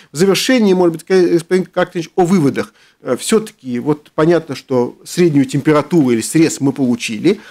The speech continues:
Что обычно дальше? Это, не знаю, щас родители должны озаботиться тем, что вот, э, есть такое случай моббинга, и, и не только.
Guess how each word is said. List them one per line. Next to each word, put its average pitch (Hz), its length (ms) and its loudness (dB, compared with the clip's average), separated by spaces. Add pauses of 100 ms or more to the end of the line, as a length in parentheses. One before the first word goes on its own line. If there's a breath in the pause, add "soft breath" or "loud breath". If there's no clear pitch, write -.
(200 loud breath)
Что 247 300 0
обычно 202 340 0
дальше? 151 540 -2 (280 soft breath)
Это, 147 200 -2
не 160 100 4
знаю, 143 400 2
щас 147 300 -2
родители 165 420 0
должны 139 300 0
озаботиться 135 680 -2
тем, 131 260 -6
что - 240 -10
вот, 120 280 -6
э, 120 260 2
есть 123 280 -2
такое 120 480 0 (560 soft breath)
случай 127 640 2
моббинга, 117 1300 2
и, 117 360 -6
и 120 40 -10
не 131 100 2
только. 117 440 -2